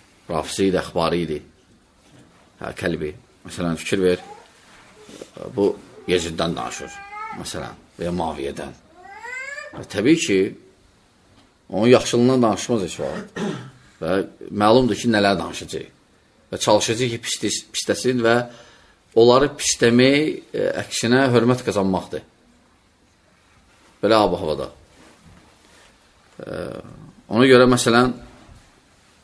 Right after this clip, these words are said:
və bu Kəlbi, e, böyük tarixçilərdən biridir.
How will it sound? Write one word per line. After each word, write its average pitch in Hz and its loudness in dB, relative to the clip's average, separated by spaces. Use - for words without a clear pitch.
və 90 0
bu 127 2
Kəlbi, 127 8
e, 127 2
böyük 131 4
tarixçilərdən 104 0
biridir. 110 0